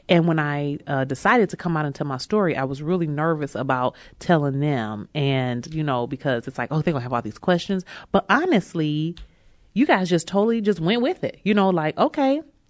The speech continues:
and have become my biggest supporters, you know. Um, and I just, you know, even asking, I don't know if I've ever asked you guys this, but was that something hard to deal with? Or was it like, "Okay, you know what, we just gonna support our mom"?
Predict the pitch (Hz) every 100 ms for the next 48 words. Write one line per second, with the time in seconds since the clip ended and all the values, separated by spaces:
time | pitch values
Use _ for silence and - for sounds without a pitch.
0 | _ - - 180 170 185 170 180 175 196
1 | 175 156 160 147 147 156 160 - - 208
2 | 269 349 - 139 - - _ 190 180 151
3 | 160 - - - 190 170 156 139 135 151
4 | - - - - _ - 190 - 208 226
5 | 214 208 165 190 175 170 175 269 - 156
6 | 139 135 185 143 147 147 165 247 139 131
7 | - 135 - 139 180 156 - 180 175 -
8 | 147 143 147 143 139 156 202 160 143 139
9 | 143 143 147 131 147 160 147 143 - -
10 | - 165 156 156 - 160 143 139 131 135
11 | 139 123 117 107 -